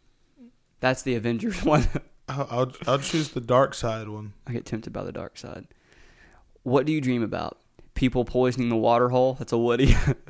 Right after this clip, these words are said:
Speaker 2: Yeah.
Speaker 1: Smacking the Joker in the face.
Speaker 2: That one.
Speaker 1: Unification between the Empire and the Republic. Having a break from monsters, villains, and shield.
Speaker 2: I'm slapping the Joker in the face.
Speaker 1: Okay. And the last one. Who's your greatest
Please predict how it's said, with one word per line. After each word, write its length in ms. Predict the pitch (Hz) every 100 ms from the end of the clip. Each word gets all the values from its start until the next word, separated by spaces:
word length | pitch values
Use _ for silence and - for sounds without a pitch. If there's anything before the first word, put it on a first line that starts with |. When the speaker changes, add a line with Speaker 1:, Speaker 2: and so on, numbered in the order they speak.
| 139
Speaker 2:
Yeah. 300 | 131 127 117
Speaker 1:
Smacking 480 | - 139 135 135 135
the 80 | 131
Joker 400 | 143 139 - 160
in 80 |
the 100 | 139 120
face. 520 | 135 139 147 - -
Speaker 2:
That 180 | 131 127
one. 160 | 127 113 -
Speaker 1:
Unification 640 | 135 139 139 139 131 143
between 240 | 120 127
the 100 | 123
Empire 280 | 127 135 127
and 100 | 120
the 40 | 120
Republic. 540 | 113 135 156 147 - - -
Having 240 | 131 135 131
a 40 |
break 300 | 120 127 120
from 160 | - 113
monsters, 400 | 120 120 123 113
villains, 400 | 117 117 117 107
and 100 | 101
shield. 420 | 113 107 - - _ _ _ _ _ - -
Speaker 2:
I'm 220 | 117 113
slapping 520 | - 131 131 120 120
the 60 | 113
Joker 320 | 110 107 113
in 100 | 107
the 60 | 101
face. 360 | 98 95 -
Speaker 1:
Okay. 100 | 117 131 - -
And 180 | 117
the 60 | 120
last 320 | 110 110 -
one. 200 | 98 - - _ _ _ -
Who's 220 | 135 131
your 100 | 123
greatest 400 | 117 110 110